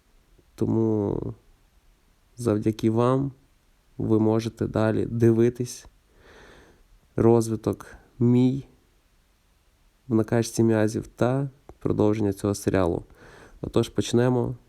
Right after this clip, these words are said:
тренування. Потрібно зробити підтягування статичні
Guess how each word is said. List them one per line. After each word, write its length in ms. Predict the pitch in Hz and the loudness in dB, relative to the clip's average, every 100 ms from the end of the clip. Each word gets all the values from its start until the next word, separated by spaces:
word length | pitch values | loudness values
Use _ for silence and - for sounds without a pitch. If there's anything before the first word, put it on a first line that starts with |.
| _ | _
тренування. 760 | 110 113 113 107 98 87 - - _ _ _ - - - - - _ _ _ - | 2 4 4 4 2 0 -4 -10 _ _ _ -20 -20 -20 -20 -20 _ _ _ -12
Потрібно 460 | - 123 135 143 131 | -6 0 4 4 4
зробити 720 | 113 110 117 117 - 80 67 - - - - _ _ _ _ _ _ _ _ _ _ | 4 2 4 2 0 -2 -2 -6 -20 -20 -20 _ _ _ _ _ _ _ _ _ _
підтягування 1120 | 120 - _ 123 110 110 113 107 101 90 113 107 _ _ _ _ | -4 -4 _ 2 4 2 2 2 0 -2 -6 -10 _ _ _ _
статичні 920 | - - 113 - 113 - - 87 | -6 -2 0 2 0 0 -2 -2